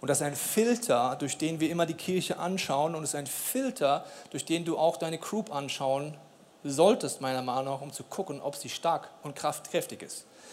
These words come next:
Mir geht's nicht drum einzuteilen, wer sind Apostel, es melden sich mal Leute, super Apostel nach rechts, Propheten nach links,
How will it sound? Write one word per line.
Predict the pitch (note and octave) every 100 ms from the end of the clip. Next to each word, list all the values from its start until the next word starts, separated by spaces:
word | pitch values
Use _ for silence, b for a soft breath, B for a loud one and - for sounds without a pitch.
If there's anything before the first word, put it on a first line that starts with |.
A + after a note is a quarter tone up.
| B B B -
Mir |
geht's | D#3+ A3 -
nicht | A#3 -
drum | G#3 G3
einzuteilen, | G3 G3+ F#3+ F#3+ F#3
wer | F3+
sind | F3 F3
Apostel, | D#3+ F#3+ F#3 - E3+
es |
melden | F3 F3+ F3+
sich | E3+
mal | F3+ E3
Leute, | E3+ F3 D3
super | - F#3+ F3
Apostel | C#3+ - F3 E3+
nach | D3+ D3
rechts, | F3+ - - B B B B B
Propheten | E3 - F3+ F3 F3
nach | D#3+
links, | F3+ F3 C#3 -